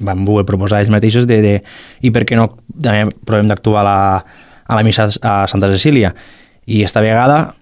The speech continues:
ab-, antigament els mateixos músics de la banda que, que hi ha en el passacalle preparàvem uns petit-, uns petits arranjaments per a, per a amenitzar la missa, però esta vegada serà en la coral d'adults de la Lira Roquetense, que crec que ho farà una mica especial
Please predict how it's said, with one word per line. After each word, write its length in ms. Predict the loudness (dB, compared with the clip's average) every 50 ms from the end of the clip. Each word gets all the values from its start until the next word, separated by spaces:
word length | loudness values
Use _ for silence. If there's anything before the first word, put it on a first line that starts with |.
| _ _ -8
ab-, 180 | -4 -2 -2 -2 -2
antigament 500 | -2 -2 0 0 2 2 0 0 0 -2
els 160 | -2 -2 -2
mateixos 320 | -2 -2 -2 -2 -2 0
músics 240 | 0 0 0 0 0
de 80 | 0 0
la 120 | 2 2
banda 260 | 2 2 2 2 2 0
que, 140 | -2 -4
que 100 | -4 -4
hi 80 | -2 -2
ha 80 | 0 0
en 400 | 0 0 0 0 0 0 0 0
el 160 | 0 0 -2
passacalle 480 | -2 -2 -2 -2 0 0 2 2 0 -2 -4 -12 -20 -20 -20 -10 -6
preparàvem 480 | -4 -4 -2 -2 0 0 2 2 4 4 2 2
uns 80 | 0
petit-, 320 | -2 -2 -2 -2 -2 -2 0 0
uns 160 | 0 0 0
petits 460 | -2 -2 -2 -2 -2 -4 -6 -6 -4 -2
arranjaments 720 | -2 0 0 0 0 0 0 0 0 0 0 -2 -2 -4
per 120 | -4 -4 -2
a, 100 | -2 -2 -4 -6 -10 -16 -20 _ _ -10 -4
per 140 | -2 -2
a 60 | 0 0
amenitzar 380 | 0 0 0 0 0 0 0 0
la 80 | 2 2
missa, 240 | 0 0 0 -2
però 140 | -2 -2 -2
esta 100 | -2 -2
vegada 300 | -2 0 0 0 0 0 -2
serà 300 | -2 -2 0 0 0 -2 -4 -6 -12 -20 -20 -20 -20 -20 -20 _ _ _ _ -10 -6
en 200 | -2 0 0 0
la 100 | 0 -2
coral 300 | -2 -2 0 0 2 2
d'adults 340 | 0 0 0 -2 -2 -4 -4
de 120 | -4 -4 -2
la 320 | -2 -2 -2 -2 -4 -2 -2
Lira 200 | -2 -2 -2 -2
Roquetense, 400 | -4 -4 -4 -4 -4 -4 -4 -4
que 80 | -4 -4
crec 200 | -4 -4 -4 -4 -4
que 120 | -2 -2
ho 80 | -2 -2 -2
farà 220 | -2 -2 -2 0
una 100 | 0 0
mica 160 | 0 0 -2
especial 480 | -4 -4 -4 -6 -4 -2 -2 -2 -2